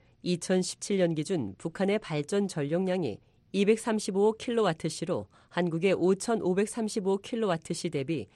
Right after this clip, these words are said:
이십사분의 일 수준, 발전 설비 용량은 십오분의 일 수준이라고 분석했습니다. 한국의 일 인당 전기 사용량은 십점이 메가와트시로 일본이나 영국보다 더 많습니다.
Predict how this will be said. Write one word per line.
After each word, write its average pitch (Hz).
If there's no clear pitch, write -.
이십사분의 185
일 226
수준, 175
발전 175
설비 190
용량은 170
십오분의 226
일 214
수준이라고 160
분석했습니다. 127
한국의 226
일 233
인당 247
전기 185
사용량은 170
십점이 202
메가와트시로 156
일본이나 160
영국보다 160
더 151
많습니다. 135